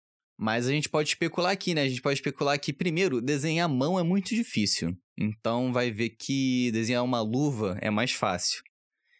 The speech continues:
Pode ter sido tomado esse caminho. Mas ele pode até ter pensado assim: como é que a gente vai diferenciar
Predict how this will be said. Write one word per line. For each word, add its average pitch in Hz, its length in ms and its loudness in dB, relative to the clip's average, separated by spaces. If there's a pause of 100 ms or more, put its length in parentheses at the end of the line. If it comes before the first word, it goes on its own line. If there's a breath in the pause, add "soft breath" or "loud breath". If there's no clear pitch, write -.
(480 soft breath)
Pode 98 180 0
ter 107 140 0
sido 117 320 0
tomado 123 340 0
esse - 120 -4
caminho. 120 340 2 (340 loud breath)
Mas 131 160 0
ele 156 140 0
pode 151 220 0
até 160 180 -2
ter 180 120 -2
pensado 151 600 0
assim: 107 460 0 (560)
como 143 240 -2
é 190 100 2
que 208 140 -2
a 170 40 4
gente 175 300 2
vai 127 300 0
diferenciar 131 920 0